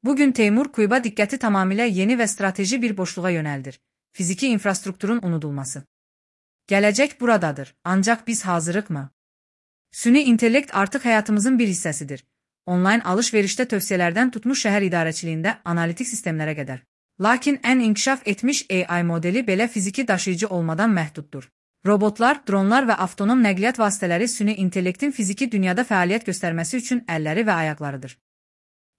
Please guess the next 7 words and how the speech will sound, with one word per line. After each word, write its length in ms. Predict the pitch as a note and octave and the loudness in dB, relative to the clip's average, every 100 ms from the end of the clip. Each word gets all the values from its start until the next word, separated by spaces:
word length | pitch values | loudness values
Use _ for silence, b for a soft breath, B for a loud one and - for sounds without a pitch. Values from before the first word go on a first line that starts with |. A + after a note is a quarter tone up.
| G3+ | 2
Növbəti 380 | A3 G#3+ A#3 D#4 | 4 4 2 2
beş-on 400 | D4 - A#3+ A#3 | 2 2 2 4
beş 180 | A#3+ B3 | 4 2
il 60 | A3+ | 2
ərzində 380 | F#3 E3 E3 E3+ | 2 0 -2 -2
Azərbaycanın 640 | E3+ F3 F3+ F3+ F3+ G#3 B3+ | -2 -2 0 0 0 0 0
şəhərlərində, 640 | G#3 F3 D#3 C#3+ C#3 | 0 0 -2 -4 -6